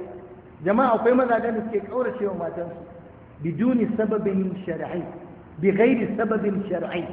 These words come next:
ba tare da sababi na shari'a ba. Na'am, na faɗa ɗazu, miji yana iya kaurace wa matarsa da wani sababi na shari'a dan ladabtarwa ko kuma me da ita kan hanya da ta dace,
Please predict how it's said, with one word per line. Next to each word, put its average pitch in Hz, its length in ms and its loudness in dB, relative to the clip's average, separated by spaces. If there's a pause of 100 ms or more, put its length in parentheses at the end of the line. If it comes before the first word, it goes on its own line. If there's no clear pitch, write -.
(440)
ba 202 160 8
tare 202 320 4
da 214 160 0
sababi 190 320 -4
na 196 80 -6
shari'a 170 340 -6
ba. 175 80 -8
Na'am, 254 260 -6 (420)
na 226 200 2
faɗa 220 220 0 (100)
ɗazu, 208 300 -2 (320)
miji 220 420 4
yana 233 220 0 (100)
iya 214 160 2
kaurace 214 420 0
wa 202 120 6 (160)
matarsa 220 600 -6 (420)
da 180 100 6
wani 220 300 6
sababi 220 400 4
na 233 160 0
shari'a 180 320 0 (240)
dan 214 140 6
ladabtarwa 226 920 0 (320)
ko 240 200 6
kuma 240 540 -2 (160)
me 196 220 6
da 220 80 0
ita 214 220 0
kan 220 260 -4
hanya 233 280 0
da - 80 -4
ta 165 120 -8
dace, 170 320 -6